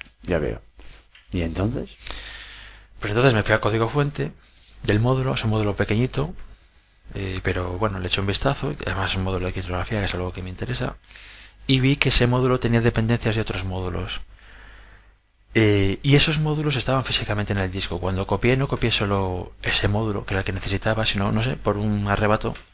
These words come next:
Speaker 2: los copié todos, no, no miré demasiado, los copié todos y esos módulos extra estaban en el disco duro también, pero, eh, parecía que no los encontraba.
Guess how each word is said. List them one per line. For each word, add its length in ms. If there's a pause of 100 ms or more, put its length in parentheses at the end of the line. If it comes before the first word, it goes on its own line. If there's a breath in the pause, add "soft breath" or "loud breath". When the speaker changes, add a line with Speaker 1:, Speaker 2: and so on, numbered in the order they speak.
(100)
Speaker 2:
los 100
copié 220
todos, 420 (240)
no, 100 (120)
no 100
miré 160
demasiado, 560 (880 loud breath)
los 140
copié 240
todos 520
y 680
esos 260
módulos 480
extra 420 (300)
estaban 560 (540)
en 100
el 100
disco 240
duro 180
también, 380
pero, 300 (720 loud breath)
eh, 800 (100)
parecía 340
que 100
no 100
los 180
encontraba. 560